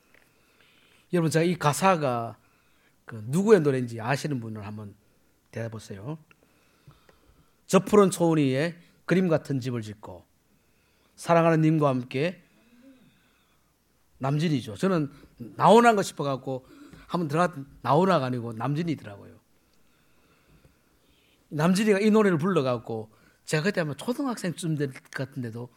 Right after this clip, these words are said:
워낙 라디오 방에서 많이 틀어줘갖고 이 노래 가사가 머리에 있어요.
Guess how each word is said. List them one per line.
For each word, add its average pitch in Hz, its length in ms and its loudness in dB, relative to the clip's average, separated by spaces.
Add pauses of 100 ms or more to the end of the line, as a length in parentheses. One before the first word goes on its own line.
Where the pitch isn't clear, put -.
(600)
워낙 175 300 2
라디오 165 500 2
방에서 147 320 -2
많이 139 160 -2
틀어줘갖고 131 760 -4 (600)
이 190 80 -4
노래 202 260 4
가사가 143 380 -2
머리에 143 260 -2
있어요. 113 380 -10